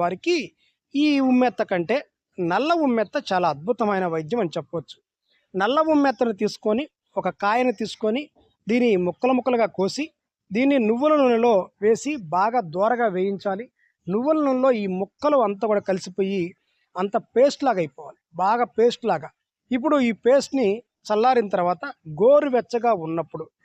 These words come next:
ఎక్కడైతే కాలు చెయ్యి ఎవరికైతే పడిపోయిందో వారికి, లేదంటే మూతి వంకర పోయినప్పుడు వారికి ఆ మూతి పైన వేసి మర్దన చేస్తూ ఉండాలి. లేదంటే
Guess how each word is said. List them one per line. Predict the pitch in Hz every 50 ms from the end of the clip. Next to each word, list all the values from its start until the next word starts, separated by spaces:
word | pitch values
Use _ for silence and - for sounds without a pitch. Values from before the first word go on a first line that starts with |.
| _ _ _ _ -
ఎక్కడైతే | 190 196 - 254 254 247 233 - 240 226 - -
కాలు | 185 190 208 226 233 180 -
చెయ్యి | 208 202 196 196 190 170 175 - _ - 185
ఎవరికైతే | 190 202 196 - 208 185 196 160 -
పడిపోయిందో | 175 165 160 - 175 170 180 220 302 302 - _ _ _ _ _ _ _ -
వారికి, | 180 175 180 190 196 180 - - 269 - _ _ _ _ _ -
లేదంటే | 208 220 233 226 202 226 190 180 190
మూతి | 247 320 302 - 285 233
వంకర | 202 185 - 185 170 170
పోయినప్పుడు | 180 180 175 175 - 190 190 175 160 156 - _ _ -
వారికి | 185 180 180 165 - 175 160 147 - _ _ _ _ -
ఆ | 170 160 160 180
మూతి | 233 285 - - 233 -
పైన | 226 208 196 196 185 175
వేసి | 175 160 - 226 214 175 165
మర్దన | 160 160 147 156 220 226 196 -
చేస్తూ | - 190 175 - - 214 190 175
ఉండాలి. | 175 175 175 175 175 202 240 - _ _ _ _ _ _ _ -
లేదంటే | 190 202 208 202 196 214